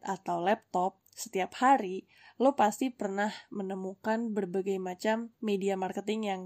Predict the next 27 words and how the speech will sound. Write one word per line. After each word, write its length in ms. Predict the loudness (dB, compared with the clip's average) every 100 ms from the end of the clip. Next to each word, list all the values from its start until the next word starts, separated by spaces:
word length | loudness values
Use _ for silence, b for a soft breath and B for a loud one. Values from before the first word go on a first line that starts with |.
| 2
gue 80 | 2
akan 320 | 4 0 -2
bahas 480 | -2 -2 -2 -4 -8
hari 320 | -2 0 0 -4
ini. 240 | -6 -12 _ _ _ _ _ _ -2
Kita 240 | 4 6
bikin 240 | 4 2 -2
skenario 480 | -2 0 2 4
ya. 400 | 2 -2 -8 -16 -10
Misalnya 800 | -6 -2 0 0 -2 -2 0 0 -6 -4
lo 480 | 2 4 4 0 _
bangun 240 | -6 -4 -4
tidur, 560 | -4 -2 2 2 2 -2 _ _
biasanya 800 | -6 -4 -2 0 2 4 2 -2 _
mungkin 480 | -8 0 2 0 -2 -6
cek 160 | -4 -2
H 60 | 0
P, 40 | 0 -2 -2
ya 160 | -6
kan? 320 | -2 0 -2 -6 B B B
Dan 240 | -6 -2 2
lo 80 | 2
buka 240 | 4 2
sosmed, 480 | 2 2 2 -2 -2
misalnya 480 | -12 -6 -2 0 0
Instagram. 720 | -2 -6 -4 -4 -4 -6 -14 _ _ _ -4
Pertama, 480 | 0 0 2 2